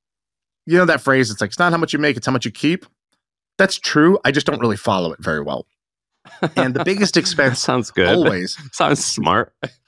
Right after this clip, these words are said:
Speaker 1: The biggest expense always is taxes. And I didn't do a lot of tax planning. So this is a very simple one. One of my big takeaways for the year is, um,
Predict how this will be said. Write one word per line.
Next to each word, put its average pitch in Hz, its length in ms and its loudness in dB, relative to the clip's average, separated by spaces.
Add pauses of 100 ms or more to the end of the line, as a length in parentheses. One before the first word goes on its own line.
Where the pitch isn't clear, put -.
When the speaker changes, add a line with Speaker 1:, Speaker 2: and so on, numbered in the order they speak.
(160)
Speaker 1:
The - 80 2
biggest 190 300 2
expense 160 280 -2
always 143 420 2
is 110 160 -8
taxes. - 640 -10 (140)
And 117 560 -2
I 120 100 0
didn't 160 320 0
do 131 180 2
a 120 40 4
lot 113 180 2
of 98 80 -6
tax - 300 -6
planning. 139 200 -4
So 160 100 -4
this 240 60 0
is 196 40 0
a - 20 -4
very 165 140 2
simple 113 260 -2
one. 71 180 -8 (300)
One 208 160 2
of 247 40 4
my 208 60 4
big 165 160 2
takeaways 120 400 0
for 101 80 -12
the 90 80 -8
year 95 260 -4
is, 85 300 -6 (600)
um, 196 440 0